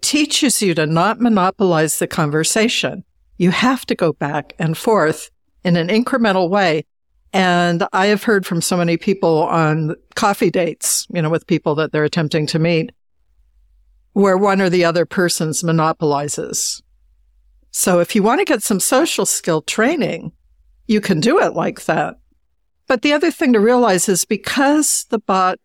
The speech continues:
wants to keep the conversation going at all cost, if you say you want to go do something, generally the bot will say, "Sure, let's talk about how you want to do that thing,"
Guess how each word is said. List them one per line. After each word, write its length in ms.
wants 300
to 80
keep 260
the 100
conversation 720
going 480
at 180
all 180
cost, 840
if 220
you 120
say 280
you 160
want 180
to 80
go 180
do 240
something, 680
generally 480
the 100
bot 240
will 120
say, 420
"Sure, 500
let's 240
talk 260
about 320
how 160
you 160
want 180
to 80
do 160
that 240
thing," 260